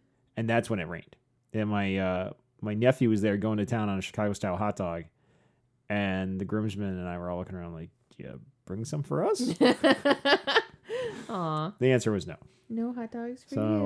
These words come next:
Speaker 2: you.
Speaker 1: and then we went, but it stopped raining while we went to the church.
Speaker 2: Yep.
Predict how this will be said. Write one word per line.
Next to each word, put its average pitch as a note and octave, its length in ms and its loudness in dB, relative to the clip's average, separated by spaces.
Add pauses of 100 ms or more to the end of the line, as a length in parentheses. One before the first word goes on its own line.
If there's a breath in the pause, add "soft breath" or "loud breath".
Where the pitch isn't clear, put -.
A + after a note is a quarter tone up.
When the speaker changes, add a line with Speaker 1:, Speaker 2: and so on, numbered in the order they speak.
Speaker 2:
you. B3+ 80 -4
Speaker 1:
and C3 120 4
then C3+ 140 6
we C3+ 120 8
went, C#3 400 4
but B2 120 6
it A#2 260 6
stopped B2+ 300 4
raining B2+ 220 6
while B2+ 140 8
we A#2 100 4
went A2+ 180 0
to A2+ 500 4
the G#2+ 100 2
church. A2+ 400 -2 (600)
Speaker 2:
Yep. G#3+ 240 -6